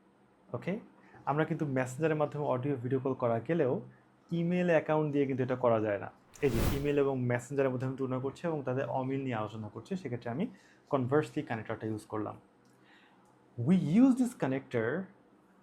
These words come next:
to represent a different situation. More often, we use this to present a logic। আমরা কিন্তু একটা ডিফারেন্ট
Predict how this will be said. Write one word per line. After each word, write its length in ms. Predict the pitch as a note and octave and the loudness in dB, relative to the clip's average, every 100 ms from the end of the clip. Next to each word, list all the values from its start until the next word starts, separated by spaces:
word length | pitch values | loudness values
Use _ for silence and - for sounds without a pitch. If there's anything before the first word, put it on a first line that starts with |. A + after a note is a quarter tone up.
| _ _ _ _ - | _ _ _ _ 2
to 540 | G3 C#3 A#2+ F#3+ B3 - - _ _ | 4 6 6 2 0 -4 -16 _ _
represent 680 | A#2 E3+ - F3+ D#3 F3 F#3 - | 0 2 4 2 2 0 0 0
a 60 | C3 G#2+ | -2 0
different 360 | E3 D#3 F3+ E3 | -2 -2 -2 -2
situation. 680 | C3+ B2+ A2 G#2 - G#2 G#2 - _ _ _ _ _ _ _ C#3 | -2 -4 -4 -4 -6 -14 -16 -20 _ _ _ _ _ _ _ 0
More 180 | F#3+ | 6
often, 560 | A#3 B2 - B2 D#3+ C3+ | 6 6 2 -2 -2 -2
we 80 | B2 | -2
use 420 | C3 B2 F#3+ G#3+ | 0 2 4 4
this 460 | B2+ A#2 A#2+ C3+ - _ _ _ - | 2 0 0 -2 -12 _ _ _ -6
to 100 | C3+ B2+ B2 B2 A#2+ A#2 - - | 0 4 4 4 2 -2 -10 0
present 380 | D3 C3 D3 C#3 - | 2 2 0 -2 -6
a 60 | B2+ B2+ | -4 -2
logic। 360 | C#3+ D3+ A#2+ - - _ _ _ _ - - | -2 -2 -6 -10 -14 _ _ _ _ -12 -4
আমরা 160 | C#3+ D3+ | 2 2
কিন্তু 240 | D3+ C#3 | 0 -2
একটা 160 | C#3+ C#3 | -2 -2
ডিফারেন্ট 400 | A#2+ B2+ B2+ D3 | -2 -4 -2 -4